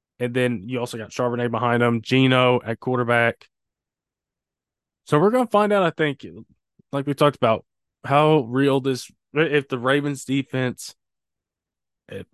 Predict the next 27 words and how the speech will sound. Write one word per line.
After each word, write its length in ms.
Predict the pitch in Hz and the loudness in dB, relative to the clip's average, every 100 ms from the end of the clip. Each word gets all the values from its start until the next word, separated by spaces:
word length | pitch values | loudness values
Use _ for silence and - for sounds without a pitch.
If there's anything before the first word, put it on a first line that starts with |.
| - 143 - | -6 -6 -4
if 140 | 117 | -2
there's 220 | 143 147 | 0 2
gonna 180 | - 151 | 2 2
be 100 | 151 | 2
some 220 | 143 143 | 0 -2
things 220 | 143 147 131 | 0 -4 -4
to 80 | |
show 220 | 117 131 131 | -4 0 0
up 220 | 127 - | -2 -2
with 180 | 143 - | -4 0
that 100 | 127 | -2
are 80 | 123 | -2
go-, 140 | 127 | -6
that 320 | 123 123 117 113 | -10 -10 -8 -4
you 80 | |
need 140 | 131 123 | -4 -4
to 60 | |
be 100 | 120 | -6
concerned 400 | 110 92 120 135 | -10 -8 -2 -2
about, 280 | 139 147 151 - | 0 0 0 -2
or 240 | 117 143 | 0 0
if 160 | - - | -2 -4
they 180 | 120 139 | 0 2
are 100 | 135 | 2
going 220 | 139 139 | 0 -2
to 60 | |
be 320 | 135 139 139 | -2 -2 -4